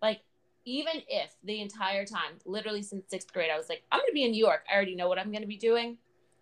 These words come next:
I just knew in the same way as you. I was like, "Oh no, like, shoot, like, <laughs> this is where I need to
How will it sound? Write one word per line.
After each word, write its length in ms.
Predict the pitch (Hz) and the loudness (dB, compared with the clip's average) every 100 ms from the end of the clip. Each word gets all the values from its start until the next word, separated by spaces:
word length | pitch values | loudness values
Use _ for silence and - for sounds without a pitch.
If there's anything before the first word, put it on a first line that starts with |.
| _ - | _ -2
I 160 | 208 226 | 0 0
just 240 | 254 214 | -4 -4
knew 380 | 196 170 175 202 | -2 0 0 0
in 120 | 175 | -8
the 60 | 185 | -8
same 300 | - 175 170 | -4 -2 -2
way 160 | 160 | -2
as 140 | 156 - | -2 -4
you. 120 | 143 | -4
I 100 | 120 | -4
was 180 | 139 - | -4 -2
like, 220 | 151 143 _ _ | -4 -4 _ _
"Oh 240 | 170 165 139 | -14 -12 -14
no, 260 | 123 117 123 | -14 -10 -8
like, 180 | 123 139 - | -8 -10 -8
shoot, 520 | - - - 104 98 _ _ | -6 -6 -6 -10 -14 _ _
like, 220 | 208 202 - - | 0 0 -4 4
<laughs> 100 | - | 8
this 160 | 359 - | 8 8
is 240 | 320 - - | 4 2 -2
where 160 | 269 | 4
I 160 | 247 254 | 4 4
need 260 | 226 269 247 | 0 -4 2
to 200 | 294 | 2